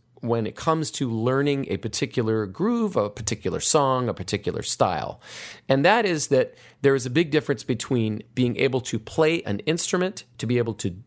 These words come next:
to, to do it, and making music. In other words,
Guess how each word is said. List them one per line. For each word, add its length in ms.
to, 220
to 260
do 340
it, 300
and 380
making 580
music. 540
In 80
other 180
words, 440